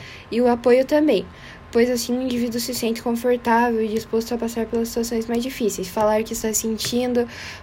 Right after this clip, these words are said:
falar como está e contar pelo que ele, pelo, pelo que ele está passando na vida, né?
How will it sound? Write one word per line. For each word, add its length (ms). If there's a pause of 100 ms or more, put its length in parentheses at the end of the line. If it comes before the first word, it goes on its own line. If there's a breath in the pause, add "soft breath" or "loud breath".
falar 280
como 240
está 540
e 160
contar 460 (180)
pelo 220
que 80
ele, 160 (240)
pelo, 220
pelo 180
que 80
ele 80
está 180
passando 380
na 120
vida, 300
né? 140